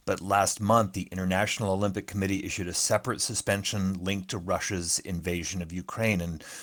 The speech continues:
Moscow sports officials absorbed Olympic sports organizations in some of the occupied territories inside Ukraine. The I O C says that violated the rights of Ukraine's Olympic organization and thus violated the Olympic Charter. So they suspended Russia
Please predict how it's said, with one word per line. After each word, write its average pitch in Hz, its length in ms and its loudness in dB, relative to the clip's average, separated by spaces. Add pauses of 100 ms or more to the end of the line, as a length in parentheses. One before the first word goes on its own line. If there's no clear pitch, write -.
(180)
Moscow 92 420 2
sports 104 360 0
officials 90 600 -4
absorbed 87 760 2 (160)
Olympic 92 460 0
sports 98 340 -2
organizations 90 680 -4
in 85 120 -4
some - 180 -2
of 90 60 -6
the 90 160 -6
occupied 92 600 0
territories 90 760 -2 (100)
inside 98 440 2
Ukraine. 101 460 -2
The 95 140 -2
I 90 160 0
O 85 80 -4
C 90 280 0
says 90 360 2
that 87 260 0
violated 90 680 2
the 85 80 -8
rights 90 340 -2
of - 100 -12
Ukraine's 95 640 0
Olympic 92 380 -2
organization 92 680 -2 (360)
and 90 200 -2
thus 92 260 6
violated 90 560 4
the 90 120 -2
Olympic 92 380 -4
Charter. 92 380 0
So 90 240 0
they 92 200 -4
suspended 92 680 -2
Russia - 360 -2